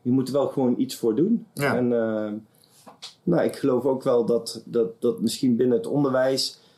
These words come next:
Speaker 1: dat dat niet altijd, eh, dat is niet altijd voor iedereen de juiste route om ergens te komen.
Speaker 2: Hoe bedoel je?
Speaker 1: En, ehm, nou, we, we, we, we leiden heel erg op voor, voor beroepen.
Speaker 2: Mhm.
Speaker 1: En, eh, nou, dat is natuurlijk ook waar beroepsonderwijs voor staat.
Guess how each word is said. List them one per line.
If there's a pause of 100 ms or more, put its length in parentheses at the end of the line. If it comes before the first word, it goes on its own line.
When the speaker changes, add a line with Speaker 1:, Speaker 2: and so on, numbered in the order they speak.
(280)
Speaker 1:
dat
dat
niet
altijd, (120)
eh, (160)
dat
is
niet
altijd
voor
iedereen (420)
de
juiste
route
om
ergens
te
komen. (380)
Speaker 2:
Hoe
bedoel
je?
Speaker 1:
En,
ehm, (1400)
nou,
we,
we,
we,
we
leiden
heel
erg
op
voor,
voor
beroepen. (120)
Speaker 2:
Mhm. (100)
Speaker 1:
En,
eh,
nou, (120)
dat
is
natuurlijk
ook
waar
beroepsonderwijs
voor
staat.